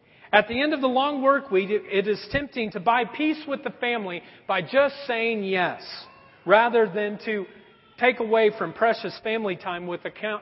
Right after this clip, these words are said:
conflict." Anybody know that's true? Yeah.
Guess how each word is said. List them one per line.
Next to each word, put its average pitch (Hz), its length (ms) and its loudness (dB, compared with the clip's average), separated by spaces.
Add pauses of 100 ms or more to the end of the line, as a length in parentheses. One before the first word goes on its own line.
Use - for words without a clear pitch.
conflict." 190 540 -8 (560)
Anybody 196 460 2
know 202 180 2
that's 202 400 0
true? 226 320 0 (560)
Yeah. 160 220 -12